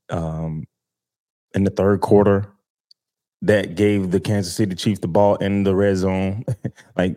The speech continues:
those are the things, you know, those are the breaks that you need playing against a team like Kansas City that, you know, Kyle Shanahan is, is definitely out of his control.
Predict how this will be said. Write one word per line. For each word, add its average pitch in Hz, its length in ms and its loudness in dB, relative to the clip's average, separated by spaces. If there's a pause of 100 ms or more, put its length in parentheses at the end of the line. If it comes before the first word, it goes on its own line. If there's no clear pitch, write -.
those 120 340 4
are 131 60 2
the 117 100 0
things, 110 460 -2
you 98 140 -4
know, 95 140 0
those 107 300 0
are 104 60 2
the 98 60 -2
breaks 98 320 -2
that 90 200 -6
you 90 80 -6
need 98 380 -2
playing 101 220 -4
against 101 300 -4
a - 20 -20
team 107 260 -2
like 104 140 -4
Kansas 101 340 -4
City 113 300 -2 (480)
that, 82 360 -4
you 92 80 -2
know, 82 140 -2
Kyle 95 220 -2
Shanahan 90 480 -2
is, 82 140 -6
is 85 160 -6
definitely 90 380 0
out 90 140 0
of 85 80 -4
his 87 120 -4
control. 92 640 -2